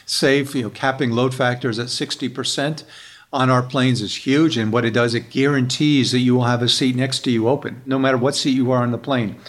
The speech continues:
you will have the seat next to you open. As we start to approach the sixty percent load factor mark on planes, that's our signal to add more flights and add bigger planes in.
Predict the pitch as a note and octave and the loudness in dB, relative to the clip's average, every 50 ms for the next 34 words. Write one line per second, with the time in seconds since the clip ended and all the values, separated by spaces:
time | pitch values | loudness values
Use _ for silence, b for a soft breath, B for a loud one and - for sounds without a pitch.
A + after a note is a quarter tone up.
0 | B B _ C#3+ B2+ B2 A#2+ B2 G#2+ A2+ G#2 - - C3 A#2 A2+ A#2+ A#2+ - - | B B _ -2 -2 0 0 -2 -2 -2 -2 -2 -2 -2 -2 -2 -4 -6 -6 -4
1 | - A#2+ A2+ G#2+ A2 - - C3+ C3 C3 A#2+ F#2+ F2 - B B B B B B | -2 -2 -2 -2 -4 -2 -4 -4 -2 -2 -4 -6 -6 -10 B B B B B B
2 | B B - C#3+ C3+ B2+ A2+ G2+ A#2 A#2+ A2 - - C#3 B2 B2 B2+ C3 C3+ B2 | B B -2 0 0 0 0 0 0 0 0 2 2 2 2 2 2 0 0 0
3 | A#2 - - - - C3 B2 B2+ C3 B2+ - - - - _ - C#3 C3 - - | 0 0 -4 -4 0 2 2 2 0 0 -4 -8 -10 -12 _ -10 -8 -4 -4 -4
4 | D#3 - - - C#3 B2+ C#3 C3 B2+ - C3+ B2 A#2+ A2+ A#2 B2 A#2+ - - C3 | -4 -4 -2 -4 -4 -4 -2 -4 -2 -2 -2 0 2 2 2 0 0 -2 -2 -2
5 | A#2+ A#2 A#2+ - A#2+ G#2+ G#2+ G#2 G#2+ A#2+ C3 C3 C3 C#3 B2 B2 A#2+ A#2+ A#2+ B | -2 -2 -2 -4 -4 -2 -2 0 0 0 0 0 0 -2 0 0 0 -2 -4 B
6 | B B B B B - D3+ C3+ C#3 C3+ B2 B2 B2 A#2+ - C#3+ B2+ B2 - D3 | B B B B B -2 0 0 2 2 2 0 0 0 0 0 0 0 -2 -2
7 | B2 A#2+ A#2+ A2+ A#2 - A#2+ A#2+ B2 B2 A2+ B2 B2 B2 A#2+ A#2+ - C3 A#2+ B2+ | -2 -2 -2 -2 -4 -4 -2 -2 -2 -2 -2 -2 -2 -2 -2 -4 -2 0 0 0
8 | D3 C#3+ - - B2+ A2+ A2+ A2+ A#2 A2+ G2+ G#2 A2+ A2+ C3 B2+ C3 - C3 B2 | 0 -2 -4 -8 -6 -4 -4 -4 -4 -4 -2 -2 -2 -2 -2 -4 -4 -4 -2 0
9 | B2+ C3 C3 B2 C3 B2+ C#3 D#3 - | 0 0 0 0 0 0 0 -2 -4